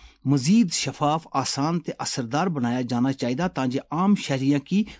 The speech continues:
ਫਾਇਦਾ ਮਿਲ ਸਕੇ। ਦੁਸਹਿਰਾ ਗਰਾਊਂਡ ਪੰਚਕੂਲਾ ਵਿੱਚ ਅੱਜ ਸਾਇੰਸਦਾਨ ਔਰ ਟੈਕਨੋਲੋਜੀ ਦੇ ਮਰਕਜ਼ੀ ਵਜ਼ਾਰਤ ਦੇ ਅਹਿਤਮਾਮ ਨਾਲ ਗਿਆਰਵੀਂ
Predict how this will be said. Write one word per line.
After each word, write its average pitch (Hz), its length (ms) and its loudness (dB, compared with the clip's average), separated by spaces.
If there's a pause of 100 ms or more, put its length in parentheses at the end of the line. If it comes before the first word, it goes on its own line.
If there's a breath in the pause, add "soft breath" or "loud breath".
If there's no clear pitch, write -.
(100)
ਫਾਇਦਾ 131 320 0
ਮਿਲ 117 200 2
ਸਕੇ। 101 680 -2 (180)
ਦੁਸਹਿਰਾ 175 440 0
ਗਰਾਊਂਡ 165 440 0 (420)
ਪੰਚਕੂਲਾ 160 540 2
ਵਿੱਚ 202 220 0 (140)
ਅੱਜ 127 120 -2
ਸਾਇੰਸਦਾਨ 156 640 0
ਔਰ 156 100 0
ਟੈਕਨੋਲੋਜੀ 156 800 2 (540 soft breath)
ਦੇ 139 100 4
ਮਰਕਜ਼ੀ 185 560 2 (240)
ਵਜ਼ਾਰਤ 135 340 0
ਦੇ 143 260 -4
ਅਹਿਤਮਾਮ 147 460 0
ਨਾਲ 175 140 0
ਗਿਆਰਵੀਂ 151 560 2